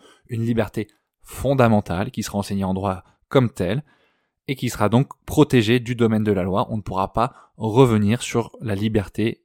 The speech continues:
de recourir à un I V G par la loi ou par les normes inférieures, décrets, jurisprudence,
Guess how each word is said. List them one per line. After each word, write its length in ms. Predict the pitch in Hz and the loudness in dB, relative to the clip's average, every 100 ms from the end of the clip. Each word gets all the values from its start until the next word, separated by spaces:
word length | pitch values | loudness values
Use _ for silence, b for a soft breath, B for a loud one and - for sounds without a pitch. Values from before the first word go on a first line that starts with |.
| - | -8
de 120 | 117 | -4
recourir 540 | 104 - 95 92 92 - | -2 -2 -4 -4 -6 -6
à 80 | 113 | -2
un 100 | 104 | 0
I 80 | 104 | 0
V 120 | 95 | -2
G 200 | 92 117 - _ _ _ - | -4 -4 -6 _ _ _ 2
par 140 | 117 | 4
la 100 | 113 | 6
loi 320 | 98 101 123 b b b _ | 4 2 -2 b b b _
ou 140 | 156 | -2
par 180 | - 104 | 2 2
les 100 | 98 | 2
normes 320 | 101 113 123 - _ | 0 0 -2 -8 _
inférieures, 580 | 131 - 98 92 90 87 _ _ | -6 -4 -4 -4 -6 -8 _ _
décrets, 580 | 104 101 - 95 95 98 b b _ | -4 -4 -2 -2 -2 -2 b b _
jurisprudence, 760 | 104 104 - 95 95 95 - | -6 -6 -6 -8 -6 -6 -10